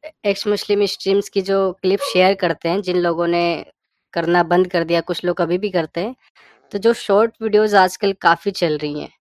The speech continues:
اور لالا جی نے، I think، کچھ ویڈیوز ڈالے بھی ہیں جن پر اچھے ویوز ہیں، لیکن اگر کوئی اچھے سے ایڈیٹنگ کر کے انہیں شیئر کر سکتا ہے،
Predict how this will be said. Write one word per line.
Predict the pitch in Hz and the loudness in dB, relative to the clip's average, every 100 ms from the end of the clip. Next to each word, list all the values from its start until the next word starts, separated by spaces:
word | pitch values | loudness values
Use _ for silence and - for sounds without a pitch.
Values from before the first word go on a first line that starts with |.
| _ _ _ - | _ _ _ -6
اور | 170 | -2
لالا | 165 170 185 | 2 4 4
جی | 185 | 4
نے، | 196 | 4
I | 185 175 190 | 4 2 0
think، | 190 190 180 | 0 0 -4
کچھ | 190 185 | -4 -2
ویڈیوز | 175 180 190 180 | 0 2 0 2
ڈالے | 160 160 196 | 2 2 0
بھی | 208 | -2
ہیں | 170 170 | -4 -4
جن | 175 165 | -4 -6
پر | 170 - | -8 -8
اچھے | - - 269 208 | -12 -2 0 0
ویوز | 180 165 | 0 0
ہیں، | 180 254 _ _ _ _ | -4 -8 _ _ _ _
لیکن | 190 185 220 | -2 2 4
اگر | 208 220 | 4 4
کوئی | 220 226 233 | 6 6 6
اچھے | 202 - - 220 | 0 -2 0 0
سے | 226 208 | 2 2
ایڈیٹنگ | 185 196 208 202 | 2 2 0 2
کر | 190 185 | 0 0
کے | 196 | 0
انہیں | 185 | 2
شیئر | 185 - 180 180 | 0 0 0 0
کر | 180 | -4
سکتا | 185 156 - 151 | -4 -8 -6 -4
ہے، | 151 147 | -4 -4